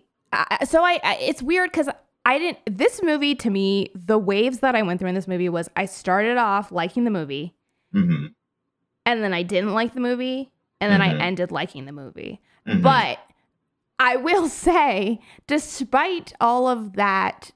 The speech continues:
Speaker 1: what I just said about enjoying Robbie and kind of this journey that he's going on, um, I'm not a huge fan of just imagery for imagery's sake.
Speaker 2: Yeah.
Speaker 1: And a lot of what happens in the second half is that.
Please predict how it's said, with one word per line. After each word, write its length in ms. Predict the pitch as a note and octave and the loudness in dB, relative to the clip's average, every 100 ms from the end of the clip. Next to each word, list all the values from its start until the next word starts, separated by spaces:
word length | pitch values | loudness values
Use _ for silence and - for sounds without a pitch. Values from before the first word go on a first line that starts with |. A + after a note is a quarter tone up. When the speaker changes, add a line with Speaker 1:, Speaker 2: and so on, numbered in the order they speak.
| _ | _
Speaker 1:
what 420 | F#3+ G3+ G3+ G3+ | -4 0 2 2
I 100 | G3+ | 0
just 220 | G3+ G3+ | -2 -4
said 240 | - F3+ F#3+ | -2 -2 -2
about 240 | F#3 F#3 | -2 -2
enjoying 420 | F#3 F#3+ F#3+ F3+ | -2 -4 -4 -4
Robbie 600 | F#3+ A3+ A3 G#3+ G#3+ G#3 | 0 0 0 -2 -2 -2
and 280 | F3 E3+ E3+ | -2 -2 -6
kind 160 | - F#3+ | -4 -4
of 80 | F3 | -4
this 140 | E3+ | -12
journey 360 | E3+ G3 G3+ G#3 | -6 -2 0 0
that 140 | G3+ | 0
he's 200 | F#3 F#3 | -2 -8
going 400 | - F3+ F#3+ F#3+ | -2 0 0 0
on, 460 | F#3+ F#3+ F#3+ F#3 F#3+ - _ _ _ _ _ _ _ _ _ _ _ | 0 2 0 -2 -4 -8 _ _ _ _ _ _ _ _ _ _ _
um, 600 | A3+ G#3+ G#3+ G#3 G#3 G3+ - _ _ - | 2 4 2 0 0 0 -2 _ _ 0
I'm 260 | A#3+ D4 | 2 2
not 300 | D4 F#4 G#4+ | 2 2 2
a 40 | G4 | 0
huge 420 | C#4+ C#4+ A#3 - | 0 0 -2 -6
fan 480 | - F#3+ G3+ G#3+ G#3 | -4 0 2 0 0
of 280 | F#3+ F#3 - | -4 -6 -6
just 400 | F#3+ G3 - - _ _ - _ | -6 -6 -10 -20 _ _ -20 _
imagery 720 | G#3 G#3 G3+ F#3+ F#3+ G#3+ A3+ | -2 2 0 0 -2 -2 -2
for 260 | - F#3+ F#3 | -2 -4 -4
imagery's 840 | G3 F#3+ F#3+ F3+ G3 F#3+ - - - | -4 -4 -4 -4 -4 -4 -8 -14 -16
sake. 680 | - F3+ D#3+ G#3+ - - _ _ _ | -6 -4 -4 -6 -8 -20 _ _ _
Speaker 2:
Yeah. 180 | F3 E3+ | 2 4
Speaker 1:
And 260 | A#3+ A#3 - | 6 4 4
a 80 | |
lot 680 | A3+ G#3+ G#3+ A3 A#3 C4 C4 | 2 2 2 4 4 4 4
of 160 | B3 G#3 | 0 0
what 160 | G#3+ | 0
happens 420 | F#3+ F#3+ G3 G3 F3+ | 0 -2 0 -2 -4
in 100 | F#3 | -6
the 80 | |
second 340 | F3 F#3 F3+ E3 | -6 -6 -8 -6
half 260 | E3 D#3+ - | -8 -8 -6
is 260 | F3+ D#3+ | -8 -8
that. 560 | D#3 C3+ E2 - - | -10 -8 -8 -12 -16